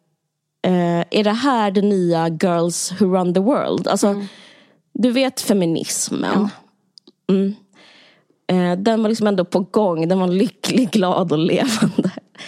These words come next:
Speaker 2: Mm.
Speaker 1: Ungefär.
Speaker 2: Mm.
Speaker 1: Och sen så var det som att liksom,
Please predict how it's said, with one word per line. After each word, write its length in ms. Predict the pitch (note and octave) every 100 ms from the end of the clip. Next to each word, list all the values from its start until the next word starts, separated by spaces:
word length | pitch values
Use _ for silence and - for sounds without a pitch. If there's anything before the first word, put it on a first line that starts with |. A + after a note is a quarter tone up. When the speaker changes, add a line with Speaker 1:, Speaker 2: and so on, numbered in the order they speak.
| -
Speaker 2:
Mm. 160 | A3 G#3
Speaker 1:
Ungefär. 480 | G3+ F#3 C3+ E3 D4 - - -
Speaker 2:
Mm. 200 | G#3+ G3+ -
Speaker 1:
Och 140 | - -
sen 260 | G#3+ G#3
så 340 | F#3+ A3+ A3 A3 - - _ _ _
var 140 | - A3
det 60 |
som 140 | G#3 G3+
att 140 | G3
liksom, 280 | - G#3